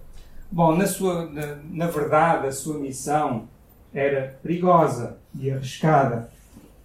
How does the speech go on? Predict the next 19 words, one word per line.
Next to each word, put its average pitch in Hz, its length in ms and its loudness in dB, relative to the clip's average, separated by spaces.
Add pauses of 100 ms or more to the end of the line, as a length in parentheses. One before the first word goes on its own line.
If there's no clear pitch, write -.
(200)
Os 156 220 -4
assírios 156 720 6
eram 139 260 2
um 131 60 -12
povo 156 320 -6
idólatra, 143 880 0 (540)
violento 175 760 6
e 131 100 -8
cruel. 165 680 0 (720)
Eram 170 400 2 (140)
temidos 220 720 2
devido 175 640 -2
às 170 280 0
atrocidades 170 760 0
que - 100 -16
cometiam 180 500 -2
nos - 160 -4
povos 165 480 0
conquistados. - 960 0